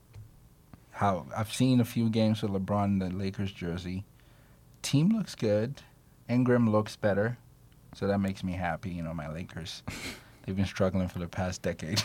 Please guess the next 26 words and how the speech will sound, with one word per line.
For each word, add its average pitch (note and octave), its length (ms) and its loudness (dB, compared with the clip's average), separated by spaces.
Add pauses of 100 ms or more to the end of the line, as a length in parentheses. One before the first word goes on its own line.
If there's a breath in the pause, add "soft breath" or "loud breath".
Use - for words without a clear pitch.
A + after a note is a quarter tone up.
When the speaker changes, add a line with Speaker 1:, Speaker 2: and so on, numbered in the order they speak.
(120)
Speaker 1:
<laughs> - 180 10
Speaker 2:
Yeah, F#3+ 600 10
since G2 240 6
Co-, - 200 8
well, A2+ 200 12
Speaker 1:
Well, G#2 60 10
Speaker 2:
even A2 220 10
when G#2 100 10
Speaker 1:
since - 80 4
Speaker 2:
Kobe A2+ 200 12
was G#2 120 6
still A#2 200 10
there, B2 120 12
they A2+ 100 10
were G2 80 8
Speaker 1:
Yeah, F2 80 4
Speaker 2:
struggling. F#2 240 8
Speaker 1:
since F#2+ 100 8
two - 80 6
thousand G#2+ 320 8
ten, - 220 -4
so - 120 -8
eight A2 220 -4
years E2 280 -10
ago. - 220 -14 (180)
But, - 380 10